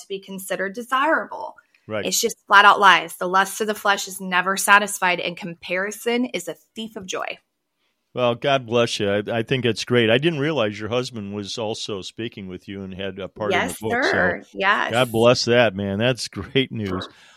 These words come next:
Speaker 2: Um, what do you think makes what you do unique?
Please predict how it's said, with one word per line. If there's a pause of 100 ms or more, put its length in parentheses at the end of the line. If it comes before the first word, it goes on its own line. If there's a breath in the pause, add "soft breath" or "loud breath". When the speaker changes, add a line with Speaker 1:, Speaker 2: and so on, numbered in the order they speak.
(220 soft breath)
Speaker 2:
Um, (1300)
what
do
you
think
makes
what
you
do
unique?